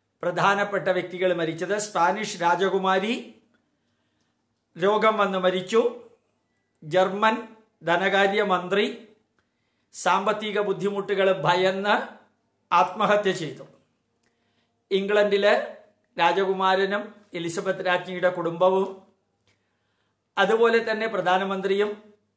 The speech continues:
വളരെയധികം വ്യക്തികൾ രോഗം വന്നവരുടെ ലിസ്റ്റിൽ പെട്ടിട്ടുണ്ട്, ക്വാറന്റൈനിലാണ്. അനവധി രാജ്യങ്ങളിലെ ഭരണാധികാരികൾ ഇപ്രകാരം ക്വാറന്റൈനിൽ കഴിയുന്നു. അതിൽ രോഗം വന്നവരുണ്ട്,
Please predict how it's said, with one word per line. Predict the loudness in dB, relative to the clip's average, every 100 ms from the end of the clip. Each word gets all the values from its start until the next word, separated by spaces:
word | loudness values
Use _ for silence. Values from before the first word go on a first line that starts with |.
| _ -2
വളരെയധികം | 2 4 4 4 2 2
വ്യക്തികൾ | 0 -2 -6 -6 -8 -14 _ _ _ _ _ _ _ _ _ _ _ _ 0
രോഗം | 0 2 0
വന്നവരുടെ | 0 0 0 2 0
ലിസ്റ്റിൽ | -2 -4 -4 -2 -2
പെട്ടിട്ടുണ്ട്, | -2 -4 -4 -2 -2 2 0 -2 -2
ക്വാറന്റൈനിലാണ്. | 0 0 -2 -4 -2 -2 0 -2 -4 -10 _ _ _ _ _ _ _ _ _ _ -2
അനവധി | 2 4 4 4 4
രാജ്യങ്ങളിലെ | 2 2 0 -2 0 0
ഭരണാധികാരികൾ | 0 0 0 2 2 2 4 4 2 0 -12 _ _ _ -10
ഇപ്രകാരം | -4 0 2 4 2 -2 -8
ക്വാറന്റൈനിൽ | 0 0 0 0 2 2 -2 -12 _ _ _ _ _ _ _ _ -4
കഴിയുന്നു. | 0 2 4 2 2 0 -2 -4
അതിൽ | -4 -2 2
രോഗം | 2 2 0
വന്നവരുണ്ട്, | -2 -2 -2 0 0 0 0